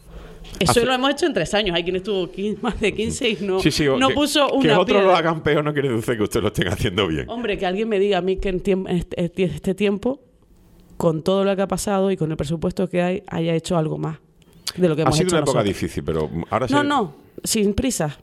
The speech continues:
Speaker 1: Que alguien en otra comunidad autónoma, sin pandemia, me diga cuándo y cómo ha construido vi-, un plan nuevo, un plan nuevo de vivienda. Que me lo digan.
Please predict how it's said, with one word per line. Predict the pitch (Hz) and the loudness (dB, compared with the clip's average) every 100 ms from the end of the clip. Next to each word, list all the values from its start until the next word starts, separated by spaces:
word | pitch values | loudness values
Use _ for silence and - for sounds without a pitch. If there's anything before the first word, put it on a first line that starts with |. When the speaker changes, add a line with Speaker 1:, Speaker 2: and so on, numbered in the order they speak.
| _ - - - - | _ -20 -20 -20 -8
Speaker 1:
Que | - 220 | 0 2
alguien | 233 190 160 156 160 - - - - | 2 2 0 -2 -8 -18 -20 -14 -2
en | 202 | 0
otra | 196 240 | 2 0
comunidad | 208 214 208 | 0 0 2
autónoma, | 202 - 165 156 156 160 | 2 0 0 -2 -4 -4
sin | - 208 | 0 0
pandemia, | 202 196 220 254 | 2 0 0 0
me | 240 196 | 2 2
diga | 208 185 185 - | 2 2 -2 -4
cuándo | - 233 247 254 262 | 2 2 4 2 0
y | 185 | 0
cómo | - 220 240 | 0 0 0
ha | 214 | -2
construido | 190 170 202 202 | -2 0 2 2
vi-, | 196 - - | 0 -4 -6
un | 208 | -2
plan | 208 208 | 0 0
nuevo, | 214 226 | 0 0
un | 226 175 | -2 -4
plan | 190 | -4
nuevo | 196 196 | -4 -2
de | 170 | -2
vivienda. | 160 - - - _ - | -4 -6 -10 -20 _ -8
Que | |
me | 202 | -2
lo | 190 | 0
digan. | 185 147 | 0 -2